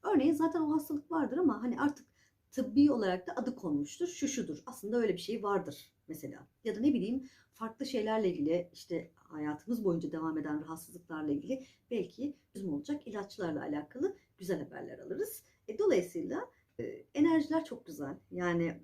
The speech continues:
birkaç zamandır böyle evet, hani bir şeyler sunuyoruz. Genel anlamda Türkiye ile alakalı da bilgiler de veriyoruz ama, e, bu iki bin yirmi üçün zaten başlangıcı gibi sayabiliriz. Dolayısıyla bu güzel enerjileri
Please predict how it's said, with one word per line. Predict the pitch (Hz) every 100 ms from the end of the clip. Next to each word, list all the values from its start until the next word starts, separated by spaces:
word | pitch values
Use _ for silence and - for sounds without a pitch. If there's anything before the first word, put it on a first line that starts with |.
| -
birkaç | 185 196 214 202
zamandır | 196 185 180 180
böyle | 185 180
evet, | 170 151 -
hani | 160 139
bir | -
şeyler | - 170 170
sunuyoruz. | - 185 170 165 185 -
Genel | 170 180
anlamda | 165 160 165 165
Türkiye | - 156 - 156
ile | 156
alakalı | 156 147 - 156
da | 151 143
bilgiler | 139 143 -
de | -
veriyoruz | 196 196 143 285
ama, | 226 294 - - - -
e, | 214 202 202 - _
bu | 247 339 392 403
iki | - 302
bin | 285 254
yirmi | 240 254 247
üçün | 240 - 240
zaten | 208 208 226 196
başlangıcı | 190 - 196 185 180
gibi | 170 170
sayabiliriz. | - 160 156 160 160 277 - - - _ 453
Dolayısıyla | 415 185 175 160 - 311 - _ _ _ _ _ -
bu | 226
güzel | 269 185 170
enerjileri | 175 170 151 147 156 233